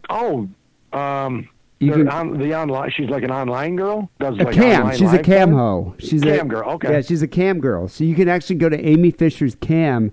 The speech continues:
Speaker 2: so, and, like, log in, and you can, like, you know, get her to get naked for you. I
Speaker 1: Right.
Speaker 2: believe, I believe that's
Speaker 1: Okay.
Speaker 2: going on right now 'cause I read a, uh, read an interview.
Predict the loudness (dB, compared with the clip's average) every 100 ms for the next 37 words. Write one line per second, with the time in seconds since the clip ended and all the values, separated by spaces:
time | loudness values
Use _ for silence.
0 | -8 -20 -20 -4 -2 0 0 2 2 2
1 | 0 0 2 2 2 2 2 2 2 2
2 | 0 0 0 0 -2 -2 -2 0 0 0
3 | 0 0 0 -2 -6 _ -4 0 2 2
4 | -2 -4 -6 -6 -8 -14 _ _ _ _
5 | _ _ _ _ -6 -2 0 4 4 2
6 | -2 0 2 4 2 0 -2 -4 -2 -2
7 | -2 -2 -4 -4 -4 -2 0 -2 -2 -2
8 | -2 -2 -2 0 0 0 -4